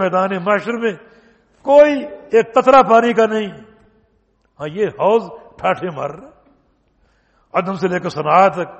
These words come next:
اتنا چوڑا حوض، جناب، جس کی آب خورے آسمان کے ستاروں کے برابر، یہ ٹھاٹھے مارتا حوض۔ آج یہ غور کر لو، اس حوض کوثر کے ایک جام کی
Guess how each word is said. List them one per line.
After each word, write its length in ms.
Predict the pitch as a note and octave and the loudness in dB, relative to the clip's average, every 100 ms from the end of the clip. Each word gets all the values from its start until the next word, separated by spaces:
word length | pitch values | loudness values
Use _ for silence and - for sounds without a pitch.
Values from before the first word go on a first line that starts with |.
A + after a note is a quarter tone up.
| - | -20
اتنا 280 | G3 G#3+ G#3 | -18 -12 -10
چوڑا 280 | - G3+ A3 | -6 -4 -4
حوض، 300 | F3 F#3 F#3+ _ _ _ _ _ _ _ _ _ _ _ _ _ | -8 -12 -20 _ _ _ _ _ _ _ _ _ _ _ _ _
جناب، 320 | C#3+ F3+ F3+ | -2 2 2
جس 120 | E3+ - | -2 -4
کی 80 | F#3+ | 0
آب 280 | F3 E3+ | 2 0
خورے 340 | - F#3+ A#3+ G3 - - - _ | 0 2 2 2 -4 -20 -20 _
آسمان 520 | E3+ E3+ D#3+ F3+ G#3 | -4 -4 -2 -2 -2
کے 100 | G#3 | -4
ستاروں 440 | A3+ F3+ F#3+ A#3 B3 | -8 0 4 4 4
کے 120 | A#3+ | 0
برابر، 320 | G#3+ G#3+ G#3 - - _ _ _ _ _ _ _ _ - | 0 0 -2 -16 -20 _ _ _ _ _ _ _ _ -18
یہ 80 | D3+ | -12
ٹھاٹھے 400 | - A3 G3 A3+ | -4 -2 -2 -4
مارتا 360 | G3 G3 G3 | -2 -2 -4
حوض۔ 280 | F#3 E3 F#3 D#3 - _ _ _ _ _ _ _ _ _ - | -6 -6 -8 -14 -20 _ _ _ _ _ _ _ _ _ -20
آج 340 | - G3 A#3 | -6 -2 0
یہ 120 | G#3+ F#3+ | 0 -2
غور 180 | D#3+ | -2
کر 180 | D#3 D#3 | -4 -8
لو، 240 | E3 G3+ A3+ - _ _ | -8 -10 -10 -16 _ _
اس 160 | - D3 | -12 -8
حوض 260 | C3 E3 E3 D#3+ | -4 -2 -2 -4
کوثر 300 | E3 F3+ F3 | -4 -4 -8
کے 120 | G3 | -6
ایک 320 | D#3+ E3 A#2+ | -8 -8 -8
جام 300 | C#3 D#3+ E3+ | -8 -8 -10
کی 180 | - | -14